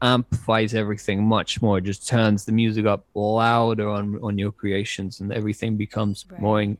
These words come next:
Speaker 1: in synchronicity with everything. And then as more people turn up their volume, then more truth, more divinity comes out on this planet. That's what I see happening, and it will happen because it's inevitable.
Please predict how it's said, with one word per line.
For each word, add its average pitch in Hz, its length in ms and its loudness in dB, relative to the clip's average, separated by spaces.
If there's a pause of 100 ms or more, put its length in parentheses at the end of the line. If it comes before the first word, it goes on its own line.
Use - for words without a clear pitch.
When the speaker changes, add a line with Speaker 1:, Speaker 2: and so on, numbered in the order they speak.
Speaker 1:
in 104 140 -2
synchronicity 98 760 -4
with 95 140 0
everything. 90 400 -6 (320)
And 98 120 0
then 101 300 -2
as 113 340 2
more 123 540 6 (120)
people 127 580 2 (720)
turn 123 300 2
up 123 220 0
their 120 180 0
volume, 123 680 2
then 120 400 0 (440)
more 123 340 2
truth, - 480 -6
more 123 380 2 (440)
divinity 104 640 -2 (100)
comes 104 340 -2
out 104 140 2
on 92 180 -2
this - 180 -4
planet. 92 380 -4 (160)
That's 127 200 4
what 113 120 6
I 110 120 6
see 113 220 0
happening, 107 420 -2 (540)
and 98 140 -6
it 98 80 -4
will 101 200 -2
happen 101 420 -4
because 104 260 -8
it's 104 160 -10
inevitable. 104 580 -4